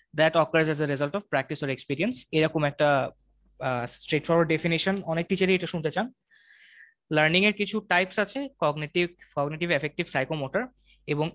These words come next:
এই তিনটা যে টাইপ, এটাই হচ্ছে যদি আমাদেরকে জিজ্ঞেস করা হয় যে what are the objectives of edu-, আহ, health education বা কমিউনিকেশন,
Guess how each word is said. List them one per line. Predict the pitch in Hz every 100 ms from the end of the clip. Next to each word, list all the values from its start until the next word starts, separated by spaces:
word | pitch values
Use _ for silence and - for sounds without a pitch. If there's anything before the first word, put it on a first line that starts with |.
| -
এই | 190
তিনটা | 233 233 226 262
যে | 240
টাইপ, | 240 160 254
এটাই | 180 180 202
হচ্ছে | 196 - 202
যদি | 185
আমাদেরকে | 185 180 185 185
জিজ্ঞেস | 156 156 -
করা | 175
হয় | 190
যে |
what | 170 139
are | 170
the | 175
objectives | 139 165 160 208 175 190
of | 185 _ _ -
edu-, | 165 170 170
আহ, | 147 131
health | 170 175
education | 170 165 143 127 120
বা | 123
কমিউনিকেশন, | 151 160 180 165 - 208